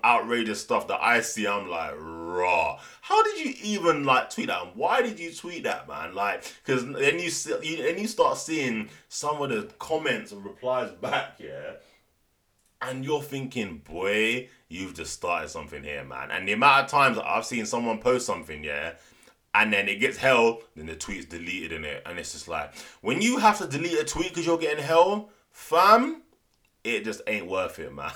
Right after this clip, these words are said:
<laughs> Just before you quick, uh, before you click send, yeah, just, just think about, like, the co-, the consequences of this, man. Shit. Um,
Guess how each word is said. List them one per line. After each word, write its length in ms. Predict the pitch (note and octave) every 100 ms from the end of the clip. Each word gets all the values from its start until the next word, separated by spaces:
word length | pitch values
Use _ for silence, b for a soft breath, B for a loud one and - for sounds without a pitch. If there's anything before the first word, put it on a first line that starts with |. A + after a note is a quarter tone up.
| A#2
<laughs> 80 | G#2+
Just 340 | - C#3 - B B B -
before 320 | - A#3+ B3
you 180 | A#3 C4+
quick, 300 | A3+ G3 - B3
uh, 60 |
before 320 | E3 E3+ C#4 D4
you 100 | C#4
click 220 | - -
send, 400 | G3 F3+ B2 -
yeah, 260 | C#2 -
just, 420 | - - - - -
just 400 | C#4+ - - - _ _ b b
think 220 | - C4+
about, 320 | A3 G3+ E3+ E3+
like, 420 | E3 C#3 B2+ - _ _ _ _
the 100 | B2+
co-, 240 | C3+ - - B B
the 100 | C3
consequences 840 | C3 D#3 D#3 - - A#2+ G#2 E2+
of 160 | E2 D2+
this, 240 | D2+ -
man. 360 | D2 D2+ D#2 -
Shit. 1080 | - - - - - E4+ D#4+ G2 D2+ - - B B B B B B
Um, 680 | - C#3+ D3+ D3 C#3+ C3+